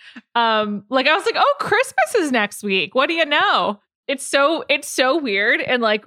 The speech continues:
we are going to, uh, obviously do a year in review podcast here on Jam Session coming up. But, like, as I've been, like, gathering my thoughts on the year that was, it's just been so disorienting. I mean, I know this isn't new. Everyone feels this way. But, uh,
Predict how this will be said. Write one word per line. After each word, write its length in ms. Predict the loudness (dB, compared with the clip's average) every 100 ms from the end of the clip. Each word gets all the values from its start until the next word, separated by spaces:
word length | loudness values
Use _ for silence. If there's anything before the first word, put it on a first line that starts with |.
| _
we 320 | -6 -2 0
are 100 | 0
going 280 | 0 -2 -4
to, 140 | -8 -10 _
uh, 320 | 0 0 0 0
obviously 440 | -4 -4 -6 -6 -6
do 180 | -4
a 340 | -2 0 -2 -4
year 320 | -6 -4 -4
in 60 | -6
review 600 | -8 -6 -2 0 -2 -6 _ _
podcast 680 | -2 -2 0 0 0 -2 -14 -18 -18
here 300 | -8 -2 0
on 160 | 0
Jam 220 | -2 -4 -2
Session 400 | -4 -4 -6 -4
coming 260 | -4 0
up. 220 | 0 0
But, 80 | -2
like, 240 | -2 -2 -4 _ _ -2
as 160 | 0 0
I've 140 | 0
been, 100 | 0
like, 220 | -2 -2
gathering 420 | 0 0 2 -2 -2
my 180 | -2
thoughts 500 | -2 -2 0 -2 -2
on 340 | -2 -2 -4 -10 -18 _ _
the 140 | -8 -6
year 300 | -4 -2 0
that 260 | 0 -2
was, 380 | -2 -2 -2 -2
it's 180 | -6 -8
just 160 | -10
been 140 | -8 -8
so 340 | -6 -4 -2
disorienting. 720 | -2 -4 -4 -2 -2 -4 -4 -4
I 40 |
mean, 100 | -2
I 40 | -2
know 180 | -2
this 160 | -4 -6
isn't 220 | -10 -10
new. 320 | -8 -8 -8 -8
Everyone 320 | -8 -8 -10
feels 240 | -8 -10
this 160 | -12 -10
way. 240 | -6 -6
But, 260 | -6 -6 -6
uh, 260 | -6 -8